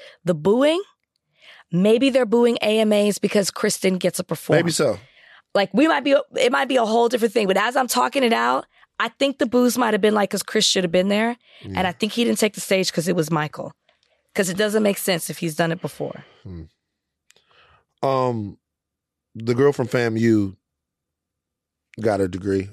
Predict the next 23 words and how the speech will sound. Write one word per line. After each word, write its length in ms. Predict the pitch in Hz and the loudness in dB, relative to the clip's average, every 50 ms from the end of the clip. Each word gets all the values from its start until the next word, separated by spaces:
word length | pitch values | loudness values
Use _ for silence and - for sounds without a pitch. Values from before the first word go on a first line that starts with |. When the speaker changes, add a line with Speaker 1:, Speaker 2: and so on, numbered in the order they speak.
| - - | -14 -14
Speaker 2:
after 200 | - 101 214 214 | -10 -2 0 0
Speaker 1:
Good 80 | 226 | 0
Speaker 2:
she 80 | - - | 0 0
Speaker 1:
for 80 | 269 247 | -2 -2
Speaker 2:
posted. 120 | 247 226 202 | 0 0 0
Speaker 1:
her. 280 | 180 160 160 156 156 - _ _ _ _ _ _ _ _ _ _ _ _ _ _ _ _ _ _ - - | 0 -2 -4 -6 -8 -14 _ _ _ _ _ _ _ _ _ _ _ _ _ _ _ _ _ _ -16 -14
Speaker 2:
Yeah. 160 | 90 87 95 101 | -14 -14 -12 -8
Speaker 1:
I'm 140 | 196 208 214 | -6 -6 -4
mad 180 | 214 214 214 | -4 -4 -4
it 80 | 220 214 | -4 -6
took 220 | - - 226 - | -6 -8 -8 -8
this 240 | - 233 196 - - | -10 -12 -12 -10 -8
long. 300 | 190 175 175 170 175 175 _ _ _ _ _ _ _ | -8 -8 -8 -8 -12 -14 _ _ _ _ _ _ _
Speaker 2:
Shouldn't 300 | - - - - - - | -20 -20 -18 -18 -16 -12
take 180 | - 98 - - | -12 -12 -10 -10
that 100 | - 62 | -12 -14
long, 260 | 85 87 85 92 98 | -14 -14 -14 -14 -12
man. 360 | 101 98 95 95 98 95 90 - _ _ _ _ _ _ _ _ _ _ | -12 -10 -10 -10 -12 -14 -16 -20 _ _ _ _ _ _ _ _ _ _
That's 100 | - - | -20 -16
what 80 | - 90 | -16 -14
I'm 80 | 90 | -14
talking 320 | - - 90 87 - - 57 | -12 -10 -12 -12 -12 -14 -18
about. 320 | 53 - 50 52 - - | -18 -18 -16 -18 -18 -20